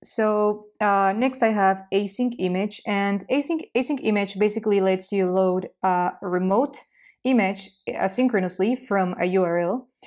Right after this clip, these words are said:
and it will automatically also add a placeholder for the image while it is loading.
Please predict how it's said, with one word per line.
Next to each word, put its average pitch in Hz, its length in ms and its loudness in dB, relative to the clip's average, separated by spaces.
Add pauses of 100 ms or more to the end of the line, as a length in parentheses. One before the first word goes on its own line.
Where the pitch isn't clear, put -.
(360)
and 196 580 0
it 208 160 -2
will 196 280 0
automatically 190 640 0
also 185 560 0
add 175 360 0
a 175 260 -2
placeholder 196 840 0
for 170 720 0
the 175 140 -2
image 190 580 -2
while 175 440 0
it 180 120 -4
is 185 200 -2
loading. 185 420 0